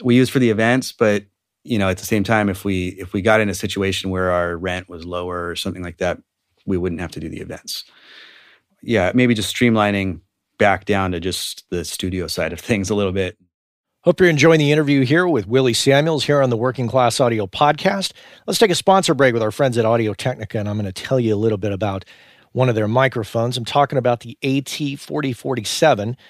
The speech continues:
Speaker 2: Now, the good thing about having Audio Technica as a sponsor is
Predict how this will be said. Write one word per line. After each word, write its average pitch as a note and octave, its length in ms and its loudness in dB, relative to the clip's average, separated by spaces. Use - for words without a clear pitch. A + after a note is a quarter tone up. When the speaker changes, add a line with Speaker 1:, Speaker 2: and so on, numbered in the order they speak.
Speaker 2:
Now, A#2+ 140 -2
the G2+ 220 -8
good A3+ 200 2
thing D3 360 2
about A2+ 680 -2
having B2+ 440 0
Audio A2+ 300 -2
Technica A2+ 380 -6
as F#2+ 120 -8
a F#2 40 -12
sponsor A#2 520 -2
is G2+ 320 -6